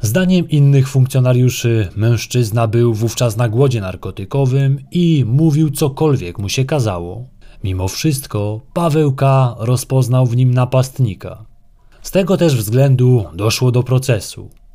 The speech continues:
Bezdomny nie miał alibi na czas zbrodni.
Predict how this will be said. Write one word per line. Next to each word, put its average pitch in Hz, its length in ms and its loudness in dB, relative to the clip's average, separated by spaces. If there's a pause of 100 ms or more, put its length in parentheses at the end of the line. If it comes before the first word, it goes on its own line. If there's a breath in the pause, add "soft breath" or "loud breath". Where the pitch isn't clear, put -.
(720 soft breath)
Bezdomny 165 720 2
nie 113 160 2
miał 131 240 4
alibi 127 360 2
na 90 120 -10
czas 113 200 -4
zbrodni. 104 760 -2